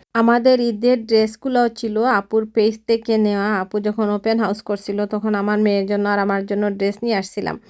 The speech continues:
এই আবায়াটা আপু আসার সময় নিয়ে আসছেন আমার মেয়ের জন্য গিফট। So, thank you so much আবারও আপু। আর অনেক সুন্দর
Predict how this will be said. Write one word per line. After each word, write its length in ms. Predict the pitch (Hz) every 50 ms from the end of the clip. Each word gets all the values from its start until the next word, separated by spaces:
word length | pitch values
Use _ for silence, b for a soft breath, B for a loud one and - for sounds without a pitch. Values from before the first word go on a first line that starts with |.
| b b
এই 220 | 226 240 247 247
আবায়াটা 720 | 233 226 233 226 240 240 247 247 247 - 240 233 233 226
আপু 340 | 214 214 220 - 233 254 285
আসার 300 | 269 233 220 220 - 226
সময় 260 | 233 226 226 226 226
নিয়ে 200 | 226 220 220 214
আসছেন 400 | 214 220 226 226 - - 220 220
আমার 220 | 214 214 214 214 214
মেয়ের 320 | 214 214 214 208 214 208
জন্য 480 | 214 220 214 208 202 202 208 214 202 208
গিফট। 340 | 208 214 233 226 - _ - B B B B B B B B B B
So, 100 | - -
thank 340 | 226 220 220 254 240 247 247
you 180 | 247 - 262 269
so 320 | 262 - 254 233 226 226
much 220 | 220 226 226 - 240
আবারও 300 | 208 208 208 214 220 220
আপু। 300 | 214 208 196 - 214 226
আর 160 | 220 208 202
অনেক 220 | 202 208 220 214
সুন্দর 520 | 214 - 233 214 214 214 202 214 220 226